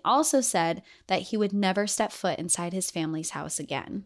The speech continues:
Unfortunately, when John returned to pick up his loyal companion Cougar, he found out that while he was away,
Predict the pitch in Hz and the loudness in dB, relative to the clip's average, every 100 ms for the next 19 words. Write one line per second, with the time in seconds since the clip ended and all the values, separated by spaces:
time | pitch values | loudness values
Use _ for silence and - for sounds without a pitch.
0 | _ - 220 214 262 277 - 233 190 190 | _ 0 0 4 4 4 4 2 4 4
1 | 202 190 196 190 185 196 233 247 - 202 | 4 4 2 2 4 4 4 2 2 2
2 | 208 208 202 185 190 180 - 190 190 180 | 2 0 0 0 2 0 0 -2 0 2
3 | 175 170 180 220 214 190 185 190 208 196 | 4 2 2 -2 -2 0 2 0 0 -2
4 | 170 160 160 220 - 233 226 208 214 214 | 0 0 0 -2 0 2 4 2 4 4
5 | 220 220 185 180 180 202 233 240 240 269 | 4 4 4 4 4 4 2 2 2 4
6 | 196 170 170 | 4 4 2